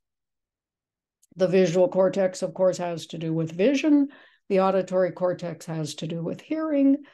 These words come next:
The cerebellum coordinates motor activity, and it's involved in timing and accuracy of movement. Now, if you look at the bottom slide,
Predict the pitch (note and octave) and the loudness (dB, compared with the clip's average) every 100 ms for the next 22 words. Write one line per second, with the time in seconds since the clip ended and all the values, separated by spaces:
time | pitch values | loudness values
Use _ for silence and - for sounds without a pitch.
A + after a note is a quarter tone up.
0 | _ _ _ _ - - G#3+ A3+ A#3 F#3+ | _ _ _ _ -4 0 2 2 2 4
1 | G3 G3+ A3 A3 F#3+ F3+ F3 F#3 F#3+ G#3+ | 2 2 0 -2 0 0 0 -2 -4 -6
2 | - G#3+ C4+ F#4 - B2+ - - F3 F3 | -6 -4 -2 -2 -4 -4 -8 -10 -8 -8
3 | A#2+ - _ _ _ _ - G3+ A3 A3+ | -10 -14 _ _ _ _ -2 2 2 4
4 | C#4+ B3+ F#3+ F#3 G3+ - F#3+ - F3 F3+ | 4 6 6 6 4 -2 -8 -6 -4 -2
5 | F#3+ G3+ G#3+ - G3+ G3+ F#3 E3+ E3+ F#3+ | -2 -4 -6 -8 -8 -6 -6 -6 -6 -4
6 | F3+ - A3+ A3 - A3 - F#4 D#4+ - | -4 -6 -6 -6 -6 -6 -4 -2 0 -2
7 | - - _ _ _ _ _ _ _ _ | -4 -16 _ _ _ _ _ _ _ _
8 | _ _ - - G#3+ A3+ G#3+ B3 A#3+ G#3+ | _ _ -6 -2 0 2 2 2 2 0
9 | F3+ D#3+ G#3+ F4 G4 D#4+ - F3 E3+ E3 | 0 2 2 2 2 0 0 -2 -2 -4
10 | G#3+ | -4